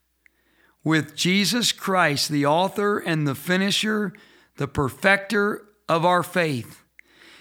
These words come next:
if you will connect with him, all of a sudden, your potential increases exponentially beyond what you could ever hope, think, or imagine,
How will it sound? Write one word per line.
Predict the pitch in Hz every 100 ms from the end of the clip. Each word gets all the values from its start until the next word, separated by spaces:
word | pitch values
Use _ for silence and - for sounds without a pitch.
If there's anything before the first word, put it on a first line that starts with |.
| _
if | 156 135
you | 185 233
will | 247
connect | 233 196 214 220
with | 214 202
him, | 226 233 175 123 - _ _ _ _ -
all | 180 220
of | 226
a | 214
sudden, | - 233 226 165 117 98 - _ _ _ _ _ _ _ _ _ _ -
your | 147 185 208 220
potential | 190 - 202 220 - 170 151
increases | 160 165 156 - 214 220 - 151
exponentially | 185 180 - 180 185 196 185 165 143 135 131 _ _ _ _ _ _ _ _ _ -
beyond | 175 185 208 202
what | 202 208
you | 202
could | 196
ever | 202 175 165
hope, | 120 185 233 277 -
think, | - 196 214 262 - -
or | 202 214
imagine, | 208 180 151 143 123 143 151